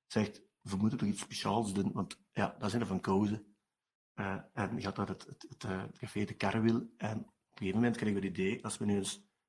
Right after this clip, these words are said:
voor de lol een supportersclub even gaan creëren. En we gaan naar F C Luik, hè. Eh, die wedstrijd was dat toen we tweede klas speelden, het kampioenjaar. En we hebben onszelf gedoopt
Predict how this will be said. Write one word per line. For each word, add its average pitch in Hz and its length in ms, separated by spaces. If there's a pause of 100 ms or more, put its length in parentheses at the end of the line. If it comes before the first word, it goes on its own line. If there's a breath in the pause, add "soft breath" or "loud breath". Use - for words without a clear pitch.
(200)
voor 107 100
de 104 60
lol 101 520 (100)
een 95 160
supportersclub 107 760
even 104 260 (180)
gaan 98 280 (300)
creëren. 104 560 (260 soft breath)
En 101 140
we 92 80
gaan 95 200
naar 110 340
F - 100
C 110 120
Luik, 98 500 (220)
hè. 123 160 (320)
Eh, 117 160 (440)
die 107 100
wedstrijd 104 380
was 104 180
dat 120 140
toen 117 100
we 104 60
tweede 101 240
klas 113 220
speelden, 123 280
het 117 100
kampioenjaar. 113 680 (400)
En - 100
we 101 60
hebben 117 180
onszelf 113 320
gedoopt 113 500